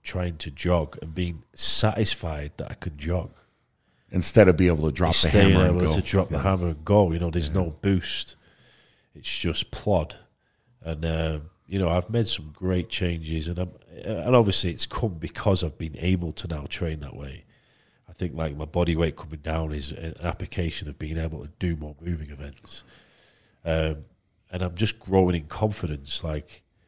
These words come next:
Speaker 1: I can actually do these things now. Like, I still, even when we were training, I'm still a little bit of a question mark in my head. There's a little bit at the back of my head that's going,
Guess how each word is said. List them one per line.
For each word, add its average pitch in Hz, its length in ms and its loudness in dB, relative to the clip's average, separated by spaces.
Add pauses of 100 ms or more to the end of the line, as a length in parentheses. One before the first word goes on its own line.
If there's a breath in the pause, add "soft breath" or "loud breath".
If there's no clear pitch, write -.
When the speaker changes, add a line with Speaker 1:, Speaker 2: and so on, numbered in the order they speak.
(640)
Speaker 1:
I 78 80 -6
can 90 180 -2
actually 82 300 -4
do 95 260 4
these 82 240 0
things 73 300 -8
now. 69 300 -8 (200)
Like, 87 180 -6
I 90 40 0
still, 107 340 6
even 92 180 4
when 82 80 -2
we 90 140 2
were 82 100 0
training, 101 540 2
I'm 73 120 -8
still - 260 0
a 85 120 0
little 92 400 4
bit 80 200 -4
of 80 100 -12
a 87 40 -8
question - 460 -2
mark 78 300 -8
in 80 100 -4
my 73 100 -10
head. 87 420 -4
There's 80 180 -14
a 80 160 -8
little 107 180 -2
bit 104 200 0
at 90 40 0
the 85 60 -4
back 95 260 -2
of 101 60 -4
my 95 80 -2
head 87 200 -2
that's - 160 -10
going, 80 300 -6